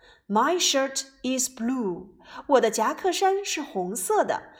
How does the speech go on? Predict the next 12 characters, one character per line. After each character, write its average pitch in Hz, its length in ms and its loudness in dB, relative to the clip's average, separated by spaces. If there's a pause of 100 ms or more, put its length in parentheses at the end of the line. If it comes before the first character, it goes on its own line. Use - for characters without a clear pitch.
(200)
My 262 280 2
jacket 294 680 0 (100)
is 220 240 -6
red。 247 500 -2 (580)
我 320 140 6
的 415 80 4
短 214 300 6
裙 220 260 0
是 359 140 -2
粉 - 340 -2
色 302 320 0
的， - 200 -4